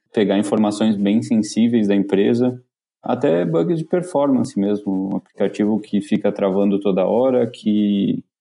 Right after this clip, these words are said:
o cara no final do dia perde todas as suas vendas, por qualidade de desenvolvimento mesmo, não por problemas de, de dispositivo. Então, são,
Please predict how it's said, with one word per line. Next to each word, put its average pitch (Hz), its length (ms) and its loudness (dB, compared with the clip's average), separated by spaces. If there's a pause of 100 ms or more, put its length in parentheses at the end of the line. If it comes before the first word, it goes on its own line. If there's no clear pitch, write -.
(140)
o 101 80 -2
cara 98 540 0 (420)
no 104 140 0
final 101 260 0
do 98 120 2
dia 101 160 0
perde 98 340 0
todas 98 260 0
as 98 120 -2
suas 92 220 -4
vendas, 123 600 0
por 120 200 -4
qualidade 120 520 2
de 127 380 2
desenvolvimento 123 800 0
mesmo, 95 320 -2
não 95 220 -2
por 107 240 -4
problemas 104 640 0
de, 101 520 -2 (320)
de 107 180 2
dispositivo. 107 840 0 (200)
Então, 127 600 2 (100)
são, 139 400 -2